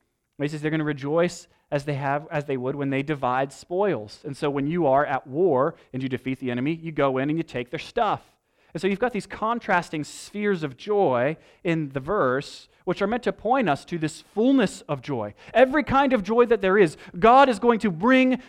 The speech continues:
to his people when this light dawns in the darkness. And he says, not, not only that, but if you look in verse three, he's going to enlarge the nation and increase its joy. God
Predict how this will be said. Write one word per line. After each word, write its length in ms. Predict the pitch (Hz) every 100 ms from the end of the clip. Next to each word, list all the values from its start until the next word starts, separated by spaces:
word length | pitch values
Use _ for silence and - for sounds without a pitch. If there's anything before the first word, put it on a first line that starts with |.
| -
to 160 | 254
his 120 | 214 -
people 420 | - 262 247 165
when 220 | 220 277
this 220 | 269 -
light 380 | 196 202 220 185
dawns 400 | 190 185 196 - - -
in 80 | 220
the 60 | 220
darkness. 500 | 233 269 277 165 190
And 40 |
he 40 | 185
says, 120 | 190
not, 200 | 285 226
not 160 | 277
only 160 | 277 208
that, 400 | 165 269 254 185
but 140 | 185 - - _
if 80 | -
you 80 | 226
look 100 | 262
in 80 | 214
verse 200 | 202 196
three, 200 | 240 214 - _
he's 140 | 247
going 180 | 247 254
to 120 | 247
enlarge 960 | 233 226 208 208 247 269 269 262 196 - _ -
the 100 | 175
nation 440 | 151 135 - 127
and 80 | 127
increase 360 | 131 170 147 -
its 160 | - -
joy. 440 | - 123 107 101 101 _ _ _ _ _ _ _ _ _ _ _ _ -
God 480 | 202 262 247 240 226